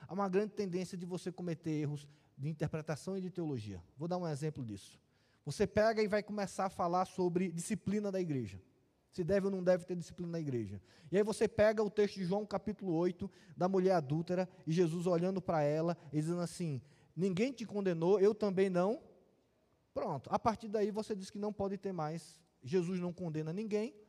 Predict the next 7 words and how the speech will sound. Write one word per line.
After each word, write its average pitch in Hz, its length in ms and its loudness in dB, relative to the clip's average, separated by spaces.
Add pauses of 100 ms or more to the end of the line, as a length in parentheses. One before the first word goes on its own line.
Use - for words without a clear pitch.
(500)
e 175 160 2
então 190 320 -2
se 208 160 -8
Jesus 185 240 -2
não 185 100 -4
condena 156 380 -4
ninguém, 185 400 -2